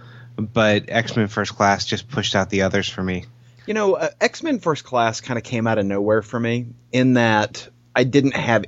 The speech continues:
Speaker 2: any expectation for it at all. You know, having seen, you know, X-Men Origins Wolverine and it having, you know, sucked so hard and, if possible, having sucked harder than X-Men Three, um, you know, I really didn't expect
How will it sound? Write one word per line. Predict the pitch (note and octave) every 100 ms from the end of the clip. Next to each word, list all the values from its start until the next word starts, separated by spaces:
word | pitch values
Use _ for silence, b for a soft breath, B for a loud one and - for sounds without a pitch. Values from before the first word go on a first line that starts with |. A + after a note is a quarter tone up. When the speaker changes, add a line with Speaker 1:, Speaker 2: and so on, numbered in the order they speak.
| -
Speaker 2:
any | B2 B2
expectation | A2+ - A2 - - F#2+ - F2+
for | G2 F#2+
it | E2
at | D2+
all. | E2+ B1+ G#1 b b b _
You | G2
know, | F#2
having | G2 C#3 C3
seen, | A2+ C3 A#2+ A#2 A2 G#2+ -
you | A2+
know, | G#2 F#2+ F#2 F2 -
X-Men | B2+ - - A2 A2
Origins | A2+ A2 G#2+ G#2+ G2 F#2+
Wolverine | G#2+ G#2 G2+ F#2+ G#2 G2+ F#2 F2+ F2+ b b b
and | G#2+ A2
it | A2 G#2+
having, | - A#2 G#2+ A2 G#2+ G#2+
you | A#2
know, | G#2 F#2+ -
sucked | - - B2+ A#2 - -
so | - B2 A2
hard | A2 A2 G#2+ G2+
and, | - A2
if | G#2+ -
possible, | - A2 G#2 G#2+ G2+
having | G2 G2 F#2+
sucked | - G2+ F#2+ -
harder | G2+ G2+
than | G2 F2+
X-Men | F2 - E2+ E2+
Three, | C3+ D#3 C#3 F2+ F2+ B B B B - -
um, | C3+ C3 A#2 G#2 F#2+ -
you | C#3+
know, | C#3
I | D#3
really | D#3 C#3
didn't | A#2+ A2+
expect | - - G#2+ G2 -